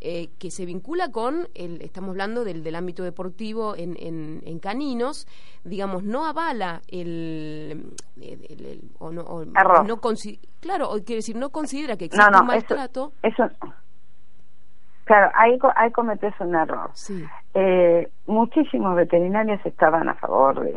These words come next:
Speaker 2: de las carreras de galgos,
Speaker 1: Sí.
Speaker 2: de perros. Es más... Eh,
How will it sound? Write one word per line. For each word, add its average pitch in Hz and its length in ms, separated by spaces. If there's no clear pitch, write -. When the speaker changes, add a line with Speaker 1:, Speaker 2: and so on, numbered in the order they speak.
Speaker 2:
de - 80
las - 140
carreras 143 300
de 131 80
galgos, 110 460
Speaker 1:
Sí. 180 400
Speaker 2:
de 165 100
perros. 220 380
Es 190 140
más... 233 300
Eh, 156 460